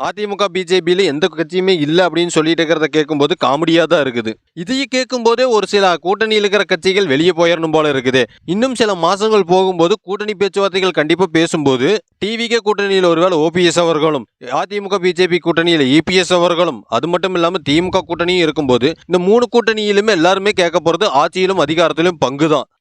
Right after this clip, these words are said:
டி வி கே கூட்டணியில already சொல்லிட்டாங்க, "எங்க கூட்டணியில சேர்ற எல்லாருக்குமே ஆட்சியிலும் அதிகாரத்திலும் பங்கு இருக்கு" அப்படின்னு சொல்லிட்டாங்க. ஆனா திமுகவுலயும் அதிமுக பி ஜே பி கூட்டணியிலும் அப்படி சொல்லலை. இந்த ஆட்சியிலும் பங்கு அப்படின்னு கேட்கறது தான் இப்ப அதிமுக பி ஜே பி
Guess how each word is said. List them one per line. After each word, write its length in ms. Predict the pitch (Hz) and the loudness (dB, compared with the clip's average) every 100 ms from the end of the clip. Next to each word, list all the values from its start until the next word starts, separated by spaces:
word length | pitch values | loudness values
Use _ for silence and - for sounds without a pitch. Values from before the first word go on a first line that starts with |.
| 214 | -12
டி 80 | 240 | -10
வி 60 | 262 | -6
கே 80 | 247 220 | -6 -4
கூட்டணியில 420 | 208 185 190 220 202 | -4 -2 -2 0 2
already 300 | 165 185 190 190 | 0 0 -2 -2
சொல்லிட்டாங்க, 440 | 170 175 165 165 196 139 139 143 | 0 2 0 -2 -4 -4 -4 0
"எங்க 120 | 214 226 | 0 0
கூட்டணியில 420 | 220 220 220 220 208 | -2 -2 0 0 0
சேர்ற 240 | 196 196 175 | 0 2 2
எல்லாருக்குமே 520 | 139 170 175 160 170 202 202 120 | 2 2 0 -2 -2 -2 -2 -2
ஆட்சியிலும் 440 | 151 170 175 190 165 | -2 -2 -2 0 -2
அதிகாரத்திலும் 560 | 135 156 147 139 170 175 | 0 2 2 0 -2 -2
பங்கு 320 | 131 147 156 160 127 | -4 -2 -2 2 2
இருக்கு" 280 | 143 - 156 | 0 0 0
அப்படின்னு 280 | 120 113 139 | 2 -2 -6
சொல்லிட்டாங்க. 460 | 123 101 104 104 101 101 - | -4 -4 -2 -2 -4 -10 -4
ஆனா 120 | 165 208 160 | -2 0 -2
திமுகவுலயும் 800 | 185 214 202 208 185 180 190 202 156 | -2 -2 0 2 0 0 0 0 0
அதிமுக 360 | 170 185 185 165 | 0 0 0 0
பி 80 | 165 | 0
ஜே 80 | 165 | 0
பி 60 | 156 151 | 0 0
கூட்டணியிலும் 420 | 151 151 156 180 | 0 0 2 0
அப்படி 180 | 147 135 | 0 -4
சொல்லலை. 420 | - 113 117 131 117 - - | -2 2 2 0 -2 -8 -4
இந்த 100 | 147 143 | 0 0
ஆட்சியிலும் 440 | 208 226 226 220 185 | 0 -2 -4 -2 -2
பங்கு 240 | 185 185 | -2 0
அப்படின்னு 300 | 190 151 175 165 | 0 -2 -6 -2
கேட்கறது 360 | 156 151 151 147 | -2 -2 -2 -2
தான் 100 | 165 175 | -2 -2
இப்ப 120 | 135 | -2
அதிமுக 340 | 147 175 170 165 | -2 -2 0 -2
பி 80 | 156 151 | 0 -2
ஜே 60 | |
பி 60 | 151 | -2